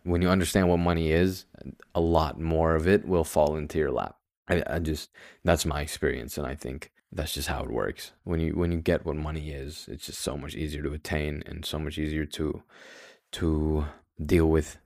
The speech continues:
to play the game around. Anyways, self-awareness precedes change, right? And so just another little fact about, uh, factoid of self-awareness. So we talked about the fear of heights a second ago.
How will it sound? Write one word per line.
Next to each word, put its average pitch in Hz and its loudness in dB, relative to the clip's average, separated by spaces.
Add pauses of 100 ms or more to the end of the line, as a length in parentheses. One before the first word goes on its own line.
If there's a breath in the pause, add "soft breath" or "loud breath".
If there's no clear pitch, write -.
to 76 -2 (260)
play 87 2
the 82 0
game 80 0
around. 78 -2 (800 loud breath)
Anyways, 92 6 (320)
self-awareness 90 6
precedes 80 0 (120)
change, - -8 (480 soft breath)
right? 82 4
And 82 -2
so 80 0
just 78 -4
another 80 2
little 76 0
fact 76 0
about, 76 -4 (120)
uh, - -12
factoid 73 -6
of 73 -10 (200)
self-awareness. 82 0
So 92 4
we 92 4
talked 120 4
about 95 4
the 82 -2
fear 85 2
of 78 2
heights 101 2
a 80 -6
second 69 -6
ago. 55 -8